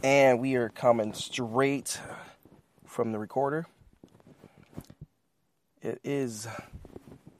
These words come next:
currently recording this late night at, um, on a Sunday, and I haven't done anything following the latest news. Uh,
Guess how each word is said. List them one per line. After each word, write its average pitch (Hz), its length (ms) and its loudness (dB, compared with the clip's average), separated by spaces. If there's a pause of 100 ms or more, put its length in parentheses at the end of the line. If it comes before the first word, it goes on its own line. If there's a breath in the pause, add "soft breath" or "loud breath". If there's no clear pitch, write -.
(960)
currently 160 380 6
recording 135 560 4
this 117 360 0
late 123 320 -6
night 117 340 0 (680)
at, 113 380 -2
um, 101 540 -2 (1500 loud breath)
on 147 100 -2
a 120 60 -2
Sunday, 131 680 6 (140)
and 120 280 0
I 123 120 2
haven't 143 400 6 (100)
done 127 180 4
anything 120 520 0
following 110 600 4
the 101 140 -6
latest 113 720 -4
news. 117 840 -2 (1300 soft breath)
Uh, 107 500 0